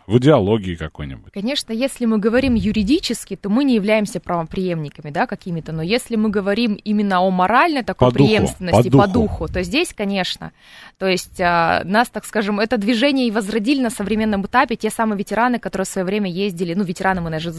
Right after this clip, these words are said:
Speaker 2: называем, да, ветераны движения, те самые люди, которые в своё время ездили в студенческие отряды, и вот постепенно, а, движение там в д-, девяностые, да, годы, там, э, на-, начало, так скажем, э,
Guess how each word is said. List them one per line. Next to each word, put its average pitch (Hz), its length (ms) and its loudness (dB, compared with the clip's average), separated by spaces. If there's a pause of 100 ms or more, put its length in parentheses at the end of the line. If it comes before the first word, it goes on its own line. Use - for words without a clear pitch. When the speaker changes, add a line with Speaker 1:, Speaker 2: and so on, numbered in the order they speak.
Speaker 2:
называем, 170 460 -4
да, 196 100 -2
ветераны 175 340 -6
движения, 233 540 -6 (260)
те 254 80 -8
самые 262 280 0
люди, 311 200 -2
которые 214 280 -6
в - 40 -10
своё 208 200 -2
время 262 280 -2
ездили 190 420 -2
в - 40 -8
студенческие 190 600 -4
отряды, 269 480 -2 (540)
и 247 240 0
вот 233 140 -2
постепенно, 240 840 0
а, 180 500 2
движение 214 520 -2
там 180 200 -8
в 165 80 -16
д-, 185 120 -8
девяностые, 196 720 -2
да, 247 160 4
годы, 190 720 -4
там, 156 240 -10 (280)
э, - 480 -4
на-, 175 160 -8 (200)
начало, 190 360 -4
так 185 160 -10
скажем, 170 360 -8 (400)
э, 170 260 -4